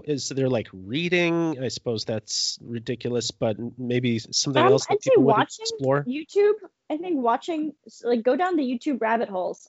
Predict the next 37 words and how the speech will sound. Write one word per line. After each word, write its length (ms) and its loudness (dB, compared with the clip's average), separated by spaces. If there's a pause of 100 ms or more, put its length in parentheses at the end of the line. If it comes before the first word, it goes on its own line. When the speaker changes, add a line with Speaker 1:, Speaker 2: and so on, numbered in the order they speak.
Speaker 2:
of 220 0
circus 640 -8
routines 500 -4
and 160 -4
contortion 420 0
routines 420 -6
if 100 -6
you're 80 4
interested 500 -2 (440)
to 120 2
learn 240 2
more. 380 2
I 80 2
think 260 -2
that 220 4 (320)
you 140 -6
can 260 0
really 280 4
see 280 -2
a 100 4
lot 420 -2 (440)
of 240 -2
different 420 -4 (440)
t-, 60 -20 (340)
styles. 560 -2
You 60 -8
can 120 -4
see 180 -2
the 120 2
vast 440 -6
variety 640 0 (420)
of 160 0
different 340 -2
types 420 -2
of 160 -2
contortion 420 -4
routines 560 -4